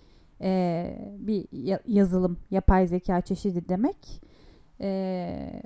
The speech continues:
bunun karşısında genel A I duruyor. General A I. General A I'da, e, gerçekten insanın taklit eden, insanın yerini alabilecek özelliklere sahip olan, işte düşünen, plan yapan, hisseden belki ya da hissetmeyi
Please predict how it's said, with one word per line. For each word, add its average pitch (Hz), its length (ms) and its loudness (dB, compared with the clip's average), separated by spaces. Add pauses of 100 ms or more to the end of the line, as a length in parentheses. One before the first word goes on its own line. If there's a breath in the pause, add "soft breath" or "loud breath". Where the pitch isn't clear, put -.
bunun 277 280 2
karşısında 277 760 6
genel 269 580 6 (120)
A 190 260 6
I 175 140 2
duruyor. 185 380 2 (760)
General 196 460 0
A - 40 0 (240)
I. 403 40 -4 (640 soft breath)
General 285 340 8
A 285 320 10
I'da, 339 440 6
e, 233 140 6
gerçekten 262 640 6
insanın 269 600 4 (320)
taklit 277 340 8
eden, 226 280 6
insanın 247 460 4
yerini 247 460 6
alabilecek 226 480 6
özelliklere 220 560 8
sahip 202 380 8
olan, 180 280 6
işte - 300 -2
düşünen, 202 420 0
plan 214 280 2
yapan, 190 520 0 (140)
hisseden 170 720 4
belki 156 360 2
ya 208 200 4
da 175 40 4
hissetmeyi 175 800 -2